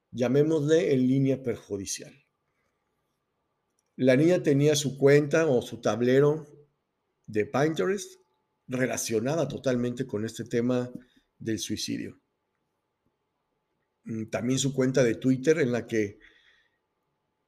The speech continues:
manejaba más de doscientos mil seguidores. No es una cifra menor en ese tipo de plataformas. En la que publicaba citas relacionadas también con este tema de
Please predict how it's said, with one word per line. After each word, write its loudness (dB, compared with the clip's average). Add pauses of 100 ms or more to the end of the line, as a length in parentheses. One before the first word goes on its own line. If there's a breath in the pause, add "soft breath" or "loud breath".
(300)
manejaba 0
más 2
de 4
doscientos -4
mil -4
seguidores. -10 (200)
No -6
es -6
una 0
cifra -2
menor 0
en 0
ese -4
tipo -6
de -4
plataformas. -10 (1300)
En 0
la 0
que -6
publicaba 2
citas -2
relacionadas -2
también -2 (920)
con 0
este 0
tema 4
de 0